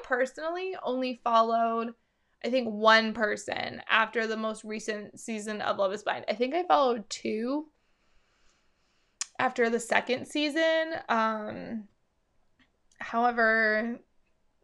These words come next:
questionable. Um, but yeah, I really only followed one person after the season. I, I don't know. Maybe people do that. I just,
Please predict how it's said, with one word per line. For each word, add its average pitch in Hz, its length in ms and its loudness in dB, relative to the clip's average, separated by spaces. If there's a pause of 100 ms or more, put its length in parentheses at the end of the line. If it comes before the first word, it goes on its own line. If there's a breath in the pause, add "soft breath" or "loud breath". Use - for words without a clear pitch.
(220)
questionable. 226 800 0 (440 loud breath)
Um, 233 760 8 (640)
but 240 140 -4
yeah, 285 180 2
I 214 60 0
really 339 260 -4
only 370 160 -8
followed 330 280 -4
one 311 140 -8
person 320 240 -10
after 269 200 -12
the 254 100 -6
season. 247 340 -6
I, 302 220 4 (100)
I 254 220 8
don't 285 160 -2
know. 233 160 2
Maybe 208 300 -12
people 226 260 -12
do 262 160 -10
that. - 260 -8
I 208 360 -2
just, 208 200 -18